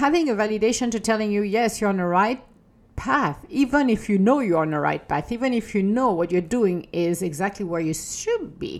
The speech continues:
But the fact that to go into the unknown, that's what makes it so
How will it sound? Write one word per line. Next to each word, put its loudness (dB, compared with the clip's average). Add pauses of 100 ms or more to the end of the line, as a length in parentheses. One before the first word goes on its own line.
(720)
But 4 (360)
the -2
fact 4
that -4
to -6
go -4
into -6
the -8
unknown, 0
that's -4
what -2
makes -4
it -2
so 2